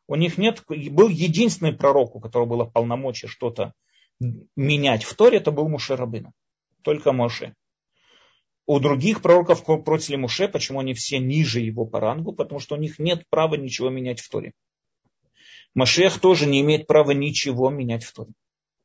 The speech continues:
Как только он начинает что-то отменять, как только он начинает стирать какие-то заповеди, что-то добавлять к Торе, знайте, что это не Машиах, и никак, никоим образом он с ним не связан.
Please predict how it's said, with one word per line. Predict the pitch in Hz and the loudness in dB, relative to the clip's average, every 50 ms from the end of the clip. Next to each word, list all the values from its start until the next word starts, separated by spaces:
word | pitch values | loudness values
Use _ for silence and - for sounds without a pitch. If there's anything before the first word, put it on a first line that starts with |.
| _ _ _ _ _ _ _ _ _ _ _ _ _ - - - - - - _ - | _ _ _ _ _ _ _ _ _ _ _ _ _ -20 -20 -20 -20 -20 -16 _ 4
Как | 156 151 - - | 4 4 6 8
только | 196 208 214 202 - 175 | 8 8 8 8 8 6
он | 165 160 | 6 6
начинает | 156 - - 151 156 170 160 160 | 6 4 2 2 4 4 4 2
что-то | - - 156 151 - 143 127 | 2 4 4 4 4 4 2
отменять, | 117 - 131 127 123 127 139 180 240 226 - - _ _ _ _ _ _ _ _ _ _ - - - _ _ | 2 0 -2 -2 0 2 2 2 2 0 -2 -8 _ _ _ _ _ _ _ _ _ _ -20 -20 -20 _ _
как | - 143 - - | 4 4 4 6
только | - 180 175 170 170 | 6 6 6 6 4
он | 151 147 | 2 2
начинает | 139 - - 143 147 147 139 - | 0 -4 -4 -2 0 -2 -2 -2
стирать | - - 143 131 143 143 139 - | -2 0 4 6 6 4 4 2
какие-то | 135 127 - 135 131 117 - 123 | -4 -4 -4 -6 -8 -4 -2 -2
заповеди, | 113 117 147 170 165 180 170 165 165 170 170 165 160 _ _ _ _ | 2 4 2 2 2 0 -4 -4 -6 -6 -8 -10 -12 _ _ _ _
что-то | - - - 170 165 160 151 147 | -14 -2 4 4 4 6 6 4
добавлять | 151 123 139 123 117 117 113 104 110 120 127 156 165 - | 4 6 6 6 6 6 4 4 4 4 4 4 4 2
к | - - | -2 -6
Торе, | - 196 202 208 226 220 214 _ _ _ _ _ _ _ _ _ _ _ - | -2 0 0 0 -2 -4 -10 _ _ _ _ _ _ _ _ _ _ _ -14
знайте, | 127 120 135 156 180 170 180 160 | -8 -2 0 0 0 0 -4 -4
что | - - 156 | -2 -2 -2
это | 156 156 | -2 -2
не | 151 151 151 | -6 -6 -6
Машиах, | 151 - - - 175 160 - - | -8 -8 -6 -4 -6 -6 -6 -6
и | |
никак, | 135 127 117 113 143 139 135 - 143 139 131 117 - 156 147 - - | -8 -8 -8 -8 -6 -6 -6 -4 -4 -6 -4 0 2 2 2 2 0
никоим | 160 156 - - - _ _ - 180 190 196 190 175 | -4 -4 -4 -6 -10 _ _ 2 4 4 4 4 2
образом | 190 202 202 170 139 143 127 131 | 2 0 0 0 -2 -2 -4 -4
он | 135 | -6
с | 120 - - | -12 -14 -12
ним | 143 139 139 | -12 -10 -10
не | 131 | -10
связан. | 120 - 120 117 104 - - - - | -6 -2 0 0 0 -2 -4 -12 -16